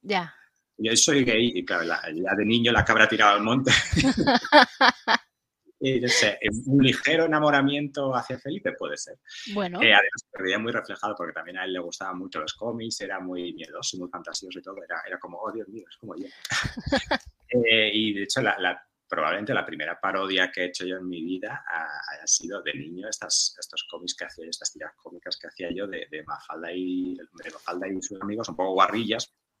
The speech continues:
Speaker 2: que mi hermano, que era cinco años mayor que yo, se divertía enseñándoselas a sus amigos, en plan, "Mira, <laughs> mira el salado que vive conmigo, el que dibuja". Eh, el,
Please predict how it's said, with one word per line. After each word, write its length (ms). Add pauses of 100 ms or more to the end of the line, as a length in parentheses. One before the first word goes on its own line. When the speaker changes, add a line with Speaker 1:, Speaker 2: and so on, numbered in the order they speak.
(320)
Speaker 2:
que 100
mi 100
hermano, 380
que 80
era 160
cinco 360
años 240
mayor 360
que 180
yo, 160
se 160
divertía 380
enseñándoselas 880
a 80
sus 200
amigos, 420
en 100
plan, 200 (180)
"Mira, 440 (180)
<laughs> 760
mira 160 (260)
el 100 (380)
salado 260
que 120
vive 240
conmigo, 480
el 120
que 100
dibuja". 440 (720)
Eh, 600 (160)
el, 160